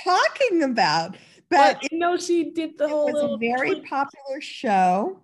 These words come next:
Speaker 1: It was a ser-, television series called Bewitched. And Samantha was the main character, and she was a witch, and she had the ability, basically, all she had to do was twitch her nose back and forth,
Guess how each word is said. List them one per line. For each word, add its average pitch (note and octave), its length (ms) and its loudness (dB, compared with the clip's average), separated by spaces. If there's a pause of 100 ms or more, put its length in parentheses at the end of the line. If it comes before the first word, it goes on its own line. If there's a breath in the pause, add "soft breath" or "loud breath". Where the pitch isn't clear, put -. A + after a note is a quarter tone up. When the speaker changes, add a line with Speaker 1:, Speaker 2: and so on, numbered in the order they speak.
(120)
Speaker 1:
It B3 120 -4
was B3 140 -4
a C#4+ 60 -6
ser-, A#3+ 280 -6
television A#3+ 800 -4
series G3 580 -4
called G3+ 360 -4
Bewitched. G3 760 -6 (580 loud breath)
And A#3 360 2
Samantha C4 600 -2
was B3+ 280 -2
the B3 80 -4
main A#3 280 2
character, A#3+ 480 -4
and G3+ 160 -4
she - 240 -6
was C4 220 -4
a A3+ 60 -2
witch, G#3 520 -4
and G#3 120 -4
she B3+ 240 -6
had A#3+ 180 -2
the A#3 100 -2
ability, G#3+ 880 -2 (240 loud breath)
basically, C4+ 500 -2
all A3+ 200 0
she C4+ 140 -4
had B3+ 100 0
to B3 100 -4
do A#3+ 180 -2
was A3+ 340 -4 (100)
twitch C#4 280 -8
her C4 100 -6
nose A#3+ 320 -2
back G#3+ 280 -2
and A3 160 -2
forth, G#3+ 420 -4